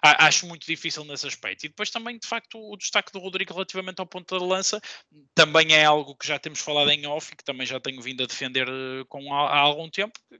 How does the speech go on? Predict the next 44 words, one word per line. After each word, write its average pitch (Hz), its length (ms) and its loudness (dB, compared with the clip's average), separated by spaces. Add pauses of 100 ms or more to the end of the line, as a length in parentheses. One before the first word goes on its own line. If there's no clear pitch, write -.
(160)
que 202 140 -8 (360)
são 208 240 4
poucas 220 400 2
as 190 140 0
equipas 202 540 -2
que - 100 -12
conseguem 190 560 0
conquistar 170 560 -2
grandes 147 280 -2
coisas 175 440 -6
sem 185 180 -6
terem 185 280 0
um 180 100 -16
grande 175 240 -2
ponta 175 240 -8
de 185 60 -8
lança. 156 300 -6 (100)
E, - 60 -20
quer - 120 -20
dizer, - 180 -20
uma - 80 -20
pessoa 113 220 -20
basta 123 280 -8
ver, 135 220 0 (360)
hum, 156 380 2 (120)
na 160 100 0
história, 175 520 2
quer 151 160 -4
dizer, 120 300 -4 (220)
hum, 147 420 0 (160)
o, 147 560 -10
o - 20 -8
Bayern, 160 440 8
enquanto 160 280 -6
teve 151 260 -4
o 151 200 -12
Lewandowski 156 600 -2
em 151 120 0
forma, 147 400 -4
limpou 147 340 -8
tudo, 190 640 -4
eh, 147 180 4
o, 139 460 -2 (280)
eh, 143 60 6